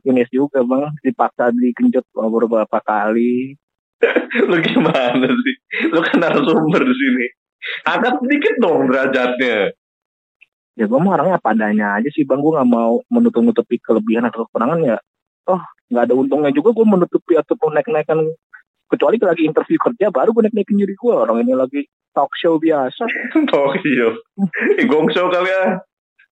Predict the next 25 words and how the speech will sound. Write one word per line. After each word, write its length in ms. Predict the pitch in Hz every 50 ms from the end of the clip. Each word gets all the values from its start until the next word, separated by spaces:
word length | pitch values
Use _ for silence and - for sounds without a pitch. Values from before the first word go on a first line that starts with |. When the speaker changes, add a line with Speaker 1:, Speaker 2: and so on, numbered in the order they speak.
| _ -
Speaker 1:
<laughs> 160 | - 233 185 320 359 339 - 330 - - - 269 247 - - -
Gong 160 | 170 175 190
show, 220 | 202 - 202 190 175
wow, 160 | 170 160 160
wow, 160 | 160 160 160
wow, 160 | 165 165 165
wow, 120 | 175 170 175
wow 100 | 185 180 175 156
dong. 200 | 147 139 135 139 139 165
Speaker 2:
Aduh, 1300 | - - 170 160 147 135 139 139 131 127 131 131 127 123 123 123 123 127 127 131 139 156 165 151 127 127 127
kacau, 480 | 117 117 117 117 - 127 123 123 127 127
kacau. 280 | 127 127 120 120 117 113
Tapi 200 | 123 131 - 180 170 160 156
itu 160 | - - 185 180
ini 240 | 165 160 165 156 131
ya, 80 | 110 101
eh, 260 | 95 - 113 107 107 113
apa 160 | 117 117 139
namanya? 320 | 127 120 123 127 135 156 - - _ _ - -
<clears throat> 240 | - 160 - - _ _ _ _ _ _ - - - - - _ _ - - - - - - - - - _ -
Eh, 320 | - 127 123 123 123 151
I 80 | 151 151
S 160 | 135 - -
T 40 | 143 139 143
P. 60 | -